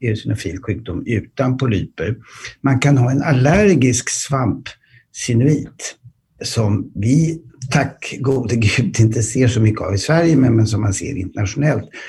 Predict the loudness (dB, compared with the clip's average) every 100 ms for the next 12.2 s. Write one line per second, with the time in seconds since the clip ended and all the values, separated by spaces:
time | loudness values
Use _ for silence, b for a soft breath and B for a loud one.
0 | B B -2 0 -2 -4 -8 -8 -8 -6
1 | -2 0 0 2 2 4 2 -2 -2 -2
2 | -2 -2 0 2 0 2 2 2 -2 -10
3 | B B 0 0 -2 -4 -4 -2 -2 -2
4 | -2 -2 -4 -8 B B -8 -2 0 -2
5 | -6 -4 -2 -2 -8 -4 -2 0 2 2
6 | 2 2 0 0 0 0 0 0 -2 -8
7 | -10 -12 -16 -20 -20 _ _ -2 0 0
8 | 0 2 2 2 2 0 -2 -4 -4 -4
9 | -4 -4 -4 -4 -6 -4 -4 -4 -8 -12
10 | -6 -6 -4 -4 -2 0 -2 -6 -6 -6
11 | -6 -4 -4 -2 2 4 6 4 4 2
12 | 0